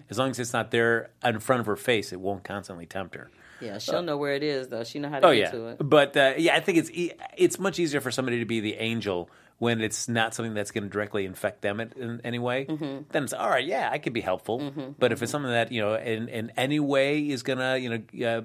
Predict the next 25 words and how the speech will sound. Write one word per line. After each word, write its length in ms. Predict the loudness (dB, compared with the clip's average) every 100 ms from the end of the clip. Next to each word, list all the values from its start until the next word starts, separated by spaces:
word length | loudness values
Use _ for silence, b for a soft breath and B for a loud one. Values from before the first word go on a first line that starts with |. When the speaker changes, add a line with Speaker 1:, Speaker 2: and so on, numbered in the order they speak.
| -8
Speaker 1:
impact 420 | -8 -2 -2 -2 -4
me 140 | -6
somehow, 400 | -6 -8 -8 -8 -6
Speaker 2:
Mm-hmm. 300 | -4 -4 -8 -8
Speaker 1:
I 60 | -6
think 100 | -4
then 140 | -4
it's 100 | -4
harder 300 | -2 -2 -2
to 480 | -4 -4 -2 -4 -6
be 300 | -6 -4 -6
so 280 | -6 -4 -4
like, 180 | -4 -8 -12
"Oh, 60 | -8
no, 140 | -8
no, 140 | -8 -8
I'm 100 | -8
just 220 | -12 -12
gonna 120 | -10
do 120 | -8
what's 160 | -10 -8
best 260 | -10 -10
in 80 | -14
the 60 | -16
situation." 560 | -18 -18 -16 -16 -16